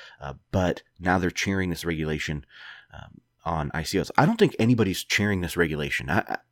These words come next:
I, have you guys heard people, other than obviously Tone Vazen and M-, Thomas Hunt and stuff, um,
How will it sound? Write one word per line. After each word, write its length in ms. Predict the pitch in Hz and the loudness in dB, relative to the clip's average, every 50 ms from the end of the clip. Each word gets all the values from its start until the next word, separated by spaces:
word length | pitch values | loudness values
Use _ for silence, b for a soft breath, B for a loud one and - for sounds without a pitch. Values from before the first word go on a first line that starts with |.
| _ - | _ -8
I, 60 | - - - - | -8 -8 -6 -4
have 160 | 98 110 101 | -4 -2 -2
you 60 | 135 143 | 0 0
guys 200 | 165 165 160 - | 0 0 -2 -2
heard 320 | - 107 110 117 120 110 B B B B B B | -2 0 0 0 -2 -4 B B B B B B
people, 420 | - - - 107 - - 107 101 B B B B | -4 0 0 2 4 2 2 2 B B B B
other 240 | - 127 147 151 | 2 4 4 6
than 220 | 123 113 113 107 98 | 6 6 6 6 6
obviously 420 | 90 87 85 92 90 - - 90 | 6 4 4 0 -2 -2 -4 -4
Tone 300 | 82 - 92 90 87 80 | -2 -2 0 0 0 0
Vazen 400 | 73 85 82 82 73 82 78 76 - B B B B B B | 0 0 0 0 0 -2 -4 -4 -6 B B B B B B
and 140 | 80 80 | -8 -6
M-, 80 | 87 92 - - | -6 -6 -6 -6
Thomas 340 | - - 90 87 78 - - | -4 -2 -2 -2 -2 -2 -2
Hunt 240 | - 90 87 82 - | -2 -2 -2 -2 -4
and 100 | 73 - | -6 -6
stuff, 280 | - - 76 73 - - B B B B | -4 -4 -4 -4 -6 -8 B B B B
um, 240 | B 87 85 76 64 | B -4 -2 -2 -4